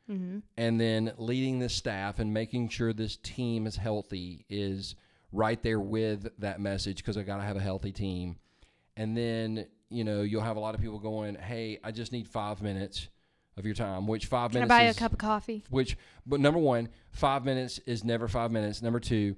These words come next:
Speaker 2: if I drank as much coffee as
Speaker 1: <laughs>
Speaker 2: people have offered to buy me, I would,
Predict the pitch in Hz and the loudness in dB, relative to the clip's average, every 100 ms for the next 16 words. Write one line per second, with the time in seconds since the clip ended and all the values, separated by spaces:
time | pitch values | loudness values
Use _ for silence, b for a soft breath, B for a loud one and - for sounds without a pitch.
0 | b b - 107 110 135 123 95 107 120 | b b -8 -4 0 0 2 0 2 4
1 | 135 170 - - 120 110 123 - - 117 | 2 0 -6 0 2 4 0 0 2 4
2 | 110 123 127 110 247 135 - 147 117 117 | 4 2 2 4 4 6 6 6 6 6
3 | 113 120 110 104 107 104 92 90 b b | 6 0 0 2 4 2 2 -2 b b
4 | b b - 117 123 123 113 | b b -2 4 6 6 4